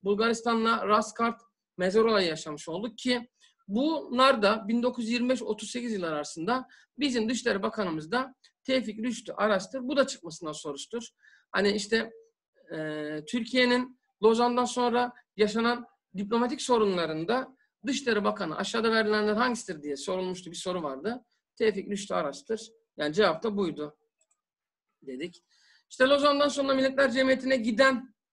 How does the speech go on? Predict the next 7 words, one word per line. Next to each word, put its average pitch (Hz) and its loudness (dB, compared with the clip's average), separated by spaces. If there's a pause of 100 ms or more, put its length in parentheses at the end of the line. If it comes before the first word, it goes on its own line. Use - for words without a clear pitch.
(360)
işte 202 2
sorunlar, 220 2 (240)
Musul 220 -4
sorunu 214 2
gitmiştir, 220 -4
İngilizlerle 185 0
yaşadık. 165 -4